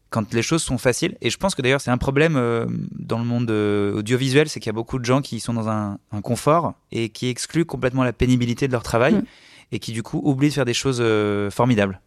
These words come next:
Speaker 1: et, euh, qui perdent en exigence. Et je pense que quand on commence à être vraiment connu et avoir, euh, un pouvoir, euh, parce qu'on, on parle à beaucoup de gens en faisant des séries ou des films,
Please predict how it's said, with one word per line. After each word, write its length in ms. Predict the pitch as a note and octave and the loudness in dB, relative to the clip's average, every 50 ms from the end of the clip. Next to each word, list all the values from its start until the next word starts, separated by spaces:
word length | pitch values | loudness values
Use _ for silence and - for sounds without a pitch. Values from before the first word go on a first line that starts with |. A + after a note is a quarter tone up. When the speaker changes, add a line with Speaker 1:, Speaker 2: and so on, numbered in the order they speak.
| _ _ _ _ _ _ _ _ _ | _ _ _ _ _ _ _ _ _
Speaker 1:
et, 160 | G#2+ A2 A2 | 0 2 2
euh, 80 | G#2+ G#2 | 2 2
qui 160 | - - G2+ | 0 -4 -2
perdent 340 | - - C#3+ C3+ A#2+ A2 - | 2 2 2 2 0 -4 -4
en 160 | D2+ G2+ A#2 | -4 -2 -2
exigence. 500 | A#2 A2 A2 A#2 A2+ A2+ A2 - - - _ _ _ _ _ _ - - - - - | -2 -2 -4 -4 -4 -4 -6 -6 -10 -14 _ _ _ _ _ _ -20 -20 -20 -14 -4
Et 140 | - A2 G2+ - - | -2 -2 -2 -2 -4
je 100 | - - | -4 -2
pense 140 | - D#3 C#3+ | 0 0 0
que 80 | C#3+ B2+ | 0 0
quand 200 | - B2 G#2+ A#2 | 0 0 -2 -2
on 40 | A2 | -2
commence 260 | A2 A2+ A#2+ - - | -2 -2 -2 0 0
à 40 | G#2+ | -2
être 80 | G2+ | 0
vraiment 280 | G2 G2 A2+ B2+ B2+ A#2+ | 0 0 2 2 2 2
connu 480 | - - C3 C3 C3+ C#3+ D3 D3 C#3+ B2 | 2 2 2 4 4 4 4 6 4 4
et 120 | A2 G#2+ | 4 2
avoir, 300 | G2+ G2+ G2 G#2+ G#2 G#2 G2+ | 2 2 2 2 2 2 2
euh, 120 | G2+ G2 | 0 0
un 220 | F#2+ F2 G2 G2+ G2 | -2 -2 -4 -6 -6
pouvoir, 480 | - - B2 C3 D3+ D#3+ D#3 C3+ A2 | -6 -4 2 4 4 4 4 2 0
euh, 260 | G2+ G2 G2 G2 G2 F#2+ | -2 -2 -4 -6 -6 -6
parce 140 | - F#2 - | -8 -10 -6
qu'on, 240 | - G2+ G2 F#2+ - | -6 -4 -4 -4 -6
on 100 | G2+ F#2 | -8 -6
parle 200 | - G#2+ G#2+ G2+ | -4 -4 -2 -2
à 60 | G2 | -2
beaucoup 220 | G2 G2+ - - | -4 -6 -8 -8
de 40 | G#2+ | -2
gens 120 | A2 B2+ C3+ | 0 0 0
en 40 | |
faisant 120 | A#2+ A2 G2+ | 0 -2 -4
des 80 | F#2+ | -6
séries 340 | F#2+ - - C#3 C#3 D3 D3 | -6 -2 0 0 2 2 0
ou 40 | C3+ | 0
des 120 | G#2+ G#2 | -2 -4
films, 280 | - - - D3 D3+ | -4 -2 -2 0 0